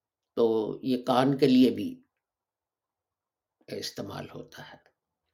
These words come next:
جیسے کہ قرآن کریم نے فرمایا، "ختم اللہ علی قلوبہم و علی سمعہم"،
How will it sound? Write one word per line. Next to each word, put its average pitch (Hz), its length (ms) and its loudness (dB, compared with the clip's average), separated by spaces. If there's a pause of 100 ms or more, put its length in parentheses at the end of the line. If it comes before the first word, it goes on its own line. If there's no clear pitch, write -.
(1900)
جیسے 131 260 0
کہ 113 380 2 (120)
قرآن 117 380 -2
کریم 117 240 -2
نے 113 140 -4
فرمایا، 104 540 -8
"ختم 117 340 -6
اللہ 113 380 -2 (160)
علی 110 300 -4 (160)
قلوبہم 147 840 0 (500)
و 123 60 2 (380)
علی 120 340 2 (520)
سمعہم"، 131 1300 2